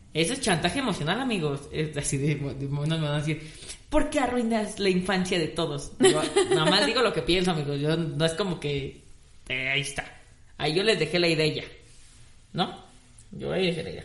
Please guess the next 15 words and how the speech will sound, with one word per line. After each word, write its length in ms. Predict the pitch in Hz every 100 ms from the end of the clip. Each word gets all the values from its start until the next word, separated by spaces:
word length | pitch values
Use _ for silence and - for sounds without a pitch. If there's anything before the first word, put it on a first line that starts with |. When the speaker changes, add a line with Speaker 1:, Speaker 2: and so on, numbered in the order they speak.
| - -
Speaker 2:
Pues 140 | 277
sí, 60 | -
pero 140 | 320
también 260 | 320 240 240 254
es 100 | 262
esta 260 | 254 - -
parte, 280 | 233 233 196
¿no? 240 | 185 -
Que 220 | 196 185
también 380 | 185 185 185 185
te 80 | 214
enseñan 460 | 233 226 185 180 190
como 260 | 208 202 190
de 100 | 175
niño, 400 | 170 180 170